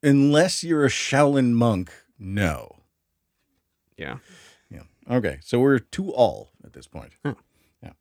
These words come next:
Speaker 1: Uh, how long does it typically take for an alarm to go off again after the snooze button has been hit? I actually know this.
Speaker 2: Well, it's either ten or fifteen minutes. I'm gonna go with,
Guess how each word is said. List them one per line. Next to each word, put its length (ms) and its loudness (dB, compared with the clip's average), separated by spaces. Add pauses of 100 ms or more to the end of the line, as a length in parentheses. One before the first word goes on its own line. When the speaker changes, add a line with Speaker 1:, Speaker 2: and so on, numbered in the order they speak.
(320)
Speaker 1:
Uh, 300 2
how 200 -2
long 480 0
does 160 -2
it 100 -8
typically 420 -2
take 360 -4
for 180 -6
an 60 -4
alarm 520 -2
to 100 -14
go 200 -4
off 340 -4
again 400 -14
after 300 -12
the 100 -14
snooze 280 -8
button 300 -14
has 160 -16
been 180 -16
hit? 260 -20 (920)
I 60 -20
actually 380 -20
know 180 -14
this. 360 -20 (240)
Speaker 2:
Well, 120 -12
it's 100 -14
either 180 -8
ten 220 -8
or 80 -6
fifteen 380 -14
minutes. 400 -16
I'm 220 -12
gonna 120 -16
go 160 -12
with, 460 -10